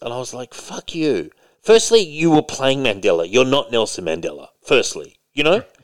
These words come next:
And people are bowing and scraping to you? Like, f-,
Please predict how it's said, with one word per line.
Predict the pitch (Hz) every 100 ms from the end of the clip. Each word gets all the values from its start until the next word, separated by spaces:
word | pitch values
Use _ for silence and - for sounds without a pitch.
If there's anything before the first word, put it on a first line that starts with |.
| _ - _ 117 -
And | 160 156
people | 233 226
are | 196
bowing | 143 151 190 175
and | 151
scraping | - 175 156 220 226
to | 269
you? | 302 330 311
Like, | 208 208 202 _ _ _
f-, | - -